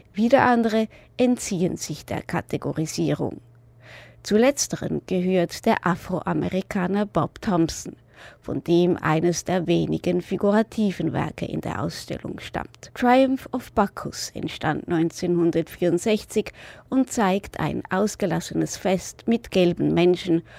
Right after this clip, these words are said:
roten Giraffen und blauen Elefanten.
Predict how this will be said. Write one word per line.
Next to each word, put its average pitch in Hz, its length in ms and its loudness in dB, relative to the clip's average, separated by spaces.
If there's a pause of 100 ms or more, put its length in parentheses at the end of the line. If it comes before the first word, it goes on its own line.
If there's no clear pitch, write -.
(280)
roten 233 400 6
Giraffen 170 640 2
und 202 400 0
blauen - 520 -4
Elefanten. - 840 -2